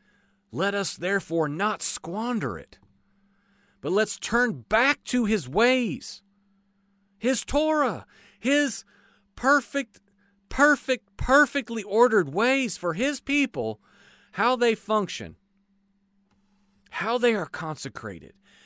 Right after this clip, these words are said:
how they are holy as he is holy. We have been told. The words of his prophets, let's not despise them. Let's love them and embrace them and learn from the error of those who went before us. And let us teshuvah, let us,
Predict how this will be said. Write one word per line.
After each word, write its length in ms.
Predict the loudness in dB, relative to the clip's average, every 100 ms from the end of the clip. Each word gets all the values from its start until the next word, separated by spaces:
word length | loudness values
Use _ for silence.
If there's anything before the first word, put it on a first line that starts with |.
| _
how 320 | -4 0 2 4
they 180 | 4
are 140 | 4 2
holy 420 | 4 4 4 2
as 140 | 0
he 140 | -2 -2
is 140 | -2
holy. 320 | 0 0 0
We 340 | -4 -2 0 0
have 400 | 0 0 0 -2
been 180 | -4 -2
told. 600 | -4 -2 -2 -4 -6 -10 _ _ _ _ _ _ _ _ _ _ _ _ _ -2
The 100 | 0
words 400 | 4 2 4 2
of 120 | 2
his 160 | 0
prophets, 560 | 0 2 2 0 -8 -4
let's 240 | -2 0
not 240 | 0 -2 0
despise 640 | -2 -2 0 2 2 0
them. 160 | -8 -8
Let's 240 | -8 -4
love 240 | 0 0
them 160 | 0 -4
and 100 | -4
embrace 480 | -4 2 2 2 -2
them 200 | -10 -8
and 100 | -4
learn 460 | 2 6 6 4 -4 -20 -20 _
from 180 | -4 -4
the 120 | -4
error 400 | -2 0 2 0
of 100 | -2
those 260 | -2 -4 -6
who 80 |
went 180 | -8 -8
before 420 | -10 -10 -8 -8
us. 280 | -10 -14 -20 _ _ _ _ -8
And 140 | 0
let 160 | 0 2
us 180 | -2
teshuvah, 880 | -2 -4 -2 -4 -4 0 0 0 -2
let 160 | 0 0
us, 220 | 0 -2